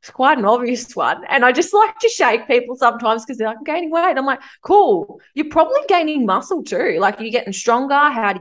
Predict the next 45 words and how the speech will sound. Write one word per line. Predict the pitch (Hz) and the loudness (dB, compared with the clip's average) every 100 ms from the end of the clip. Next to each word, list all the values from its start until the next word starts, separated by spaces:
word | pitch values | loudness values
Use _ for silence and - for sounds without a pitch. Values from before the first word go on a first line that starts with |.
| 175 | -10
you | 175 | -14
feel? | 220 247 285 285 | -12 -8 -4 -2
Like, | 220 190 226 | -2 -2 -2
what | 220 | -2
else | 233 - | -2 -6
are | 226 | -8
you | 180 | -6
noticing? | 190 247 269 - 269 262 240 | -2 -4 -4 -8 -6 -6 -4
I | 175 - - | -4 -6 -12
can | 175 | -8
see | 208 | -6
your | 175 175 | -4 -6
delts | 180 226 262 - - - | -2 0 0 -2 -8 -8
growing | 254 247 247 | -2 -2 -2
a | 254 | -2
little | 262 | -4
bit | 240 247 254 | -6 -8 -2
there. | 240 240 | 2 2
Like, | 220 175 - - | 2 0 -2 -18
can | - 180 190 | -12 -10 -6
you | 254 | -6
see | 262 269 262 | -4 -2 0
that?" | 247 247 233 - - - | 2 2 2 -2 -20 -10
And | 214 226 | -4 -2
I | 226 | -2
think | 269 269 - 214 | -6 -10 -4 0
often | 233 233 - 254 220 190 190 - | 0 -2 -8 -4 -4 -6 -10 -10
when | 190 214 247 | -2 -2 0
we're | 240 202 | -2 -4
in | 185 180 165 - | -6 -10 -12 -12
a | |
deficit, | 175 220 302 226 202 - - - | -8 -6 -6 -8 -10 -10 -10 -4
right, | 165 156 | -2 -2
when | 185 | -4
we're | 180 | -8
in | 170 | -10
a | |
dieting | 170 175 202 180 | -8 -6 -6 -8
phase, | 180 - - - | -8 -8 -8 -10
the | 190 | -6
goal | 185 175 180 - | 0 0 -2 -6
is | 170 - | -12 -14
to | - 165 151 151 | -14 -12 -10 -10
lose | 247 339 269 - | -6 -4 -6 -6
weight, | 110 95 | -6 -6